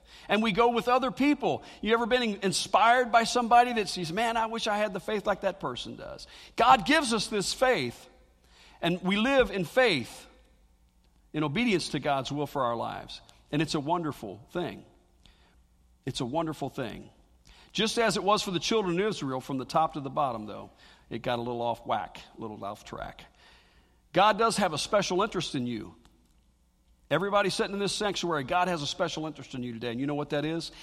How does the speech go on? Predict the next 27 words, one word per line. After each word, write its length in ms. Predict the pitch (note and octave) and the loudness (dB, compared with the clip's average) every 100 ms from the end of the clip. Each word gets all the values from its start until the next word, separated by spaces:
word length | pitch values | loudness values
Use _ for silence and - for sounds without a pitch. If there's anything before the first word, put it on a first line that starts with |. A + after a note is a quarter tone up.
| - | -10
He 100 | F3+ | -8
created 500 | - D3 D#3+ G#2+ - | -4 -2 -2 -6 -10
you. 160 | F2+ - _ _ _ _ _ _ | -14 -14 _ _ _ _ _ _
He 80 | F#3+ | -4
created 400 | - G#3+ G3+ D#3 | 2 2 2 0
you 140 | A3 | 0
in 80 | A3 | 0
his 180 | G#3 F3 | 0 0
image. 460 | C#3 A2 G#2 - - _ _ _ _ _ _ _ - | -2 -4 -10 -14 -18 _ _ _ _ _ _ _ -18
If 120 | - | -4
we 120 | E3+ | -2
do 100 | F3+ | 0
not 200 | G#3 G3 | 2 4
live 120 | G3+ | 2
in 100 | G3+ | 2
relationship 560 | F#3 F#3 G#3 F#3+ - F3+ | 2 2 2 -2 -4 -4
with 120 | E3 | -2
him, 160 | F3 D#3+ | -2 -2
we 120 | D#3 | 0
actually 360 | D#3 E3+ - D3+ | 0 0 -4 -6
are 80 | |
cutting 320 | C3 G3 G3 E3 | -2 0 0 -2
ourselves 420 | C#3+ F#3 E3 D3 | -4 -2 -2 0
off 240 | D#3 C#3+ | -2 -2
from 140 | C#3+ C3 | -4 -8
the 60 | |
source 460 | A#2 F3 D3 A2+ | -8 -6 -6 -8